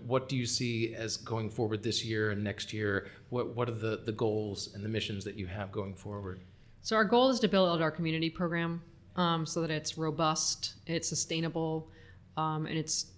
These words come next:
Speaker 2: it's accessible to our kids. And kind of one of the, the main thing that I see is us finding a space.
Speaker 1: Oh, yeah, yeah, like, like your own,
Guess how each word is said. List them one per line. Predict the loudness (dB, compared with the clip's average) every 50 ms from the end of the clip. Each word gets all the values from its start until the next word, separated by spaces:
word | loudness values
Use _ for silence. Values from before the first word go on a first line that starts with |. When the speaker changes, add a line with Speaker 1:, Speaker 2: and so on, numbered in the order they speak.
| -10 -8 -6
Speaker 2:
it's | -6 -6 -6 -8
accessible | -6 -2 0 2 2 2 2 2 0 0 -2
to | -2 -2 -4
our | -4 -4
kids. | -6 -4 -4 -2 -2 -2 -2 0 0 0 -2 -4 -10 -18 -8 -4
And | -2 -2 -2 -2 -4 -6 -8 -12 -18 -20 -20 -16 -6 -4
kind | -2 -2
of | -2 -2 -4 -8 -4
one | 2 4 6 6
of | 8 6 6
the, | 4 0 -2 -8 -16 -16 -16 -8 -4
the | 2 4
main | 6 6 8 8 6 6 6
thing | 6 6 6 6
that | 4 4
I | 4 4 4
see | 2 2 0 0 0 0 0
is | 0 -2 -2
us | -2 -2 -2 -2 -4 -6 -8 -4
finding | -2 -2 0 -2 -2 -2
a | -2
space. | -2 -2 -2 -4 -6 -4 -4 -4 -4 -4 -4 -6 -10 -18 -20 -20 -20 -20 -20 -20 -20 -20 -20 -20 -20 -20 -20 -20 -20 -20 -20 -10 -4 -2
Speaker 1:
Oh, | -2
yeah, | 0 0 -2 2
yeah, | 6 6 6 6 6 4
like, | 2 2 4 4
like | 2 2 2
your | 0 2
own, | 4 4 4 4 4 2 2 0 -2 -4